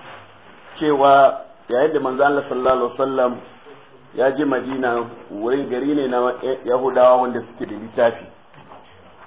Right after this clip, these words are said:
To, ba ha kawai ba za su bari manzo Allah sallallahu alaihi wasallam, za su gyarbe shi saboda abubuwa biyu, imma a cikin su wanda zai imani,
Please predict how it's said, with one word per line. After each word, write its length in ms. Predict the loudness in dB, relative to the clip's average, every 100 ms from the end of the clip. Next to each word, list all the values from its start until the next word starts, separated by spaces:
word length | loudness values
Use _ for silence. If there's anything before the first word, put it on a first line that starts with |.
| -8
To, 100 | 0
ba 140 | 2 6
ha 300 | 6 4 2
kawai 180 | 0 2
ba 140 | 4 2
za 140 | 0
su 80 | 0
bari 140 | -4
manzo 260 | -2 -2 0
Allah 240 | 0 -2
sallallahu 240 | -4 -4 -2
alaihi 160 | -2
wasallam, 0 |
za 0 |
su 80 | -2
gyarbe 400 | -2 -2 -2 -6 -6
shi 200 | -12 -14 -18 -20 -20 -20 -20 -20 -6
saboda 300 | -2 0 0
abubuwa 400 | 0 -2 0 2
biyu, 200 | 2 -6 -8
imma 320 | -4 0 0 -2 -6
a 100 | -6
cikin 320 | -4 -6 -4
su 80 | -4
wanda 240 | -2 -2
zai 240 | -4 -6 -6 -4
imani, 400 | 0 0 -2 -6